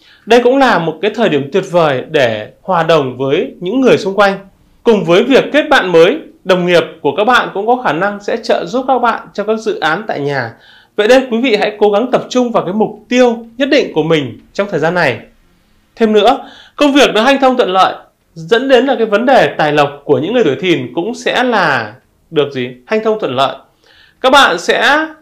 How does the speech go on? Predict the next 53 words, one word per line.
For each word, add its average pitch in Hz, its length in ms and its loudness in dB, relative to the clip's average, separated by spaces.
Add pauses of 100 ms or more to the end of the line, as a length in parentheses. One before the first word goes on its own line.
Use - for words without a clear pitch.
(220)
có 175 100 0
một 254 160 2
cái 208 140 2
khoảng 131 260 0
thời 190 160 2
gian 226 440 -2 (140)
thu 240 260 -4
tiền 175 160 0
mỏi 143 340 -2
tay, 202 260 2 (440)
dòng 214 280 2
tiền 190 260 2
đến 196 280 0
tuy 277 120 2 (100)
chậm 240 200 2 (100)
chạp 175 420 -2 (100)
nhưng 247 220 2
mà 208 120 2
gì 143 100 -2
đủ 135 300 -4
để 120 80 -4 (100)
các - 60 -6
bạn 202 320 -2
trang 233 240 -4
trải 139 260 -4
tất 277 180 -2
cả 151 140 -2
các 139 160 -6
chi 226 200 -6 (120)
phí 180 140 -6
sinh 226 180 -6
hoạt 190 200 -4
của 135 80 -10
mình. 135 300 -4 (440)
Tuy 226 100 0
nhiên, 233 240 4 (640)
à, 175 180 0
các 294 160 0
chỉ 190 120 0
số 180 600 0
chiêm 254 160 -2
tinh 254 300 0
vẫn 262 160 0
chỉ 143 140 -4
ra 156 140 2
rằng 165 300 -2 (380)
các 233 80 4
bạn 262 240 2
có 214 100 2
khả 208 140 0
năng 208 360 -2
mất 285 180 -2
mát 262 180 0